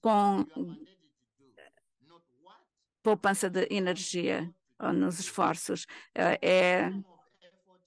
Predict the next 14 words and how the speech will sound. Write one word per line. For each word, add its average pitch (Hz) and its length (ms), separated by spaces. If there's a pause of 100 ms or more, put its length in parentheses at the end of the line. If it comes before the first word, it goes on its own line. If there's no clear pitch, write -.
(800)
o 190 200
mandato 185 760
é 190 140
saber 190 500
o 208 160
que 185 220
fazer. 180 480
Esses 180 320
são 180 300
os 185 200
vários 170 380
ganhos 170 460
relativos 175 720
ao 175 380